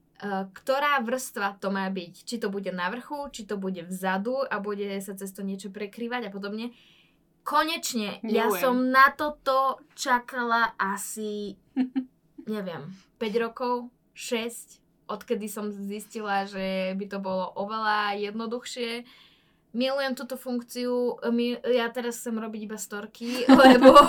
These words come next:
Speaker 1: yes, yes, yes, už sa vám to nebude prepínať jedno cez druhé,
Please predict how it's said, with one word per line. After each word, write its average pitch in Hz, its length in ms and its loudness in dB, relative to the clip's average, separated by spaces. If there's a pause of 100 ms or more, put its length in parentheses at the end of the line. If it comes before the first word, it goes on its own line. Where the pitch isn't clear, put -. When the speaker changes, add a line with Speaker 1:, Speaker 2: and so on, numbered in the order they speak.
(1000)
Speaker 1:
yes, 262 520 4
yes, 226 440 -6
yes, 214 400 -4
už 226 80 -12
sa 226 160 -4
vám 220 160 -4
to 220 80 -8
nebude 220 340 -4
prepínať 214 600 -8
jedno 214 320 -6
cez 208 240 -8
druhé, 220 400 -10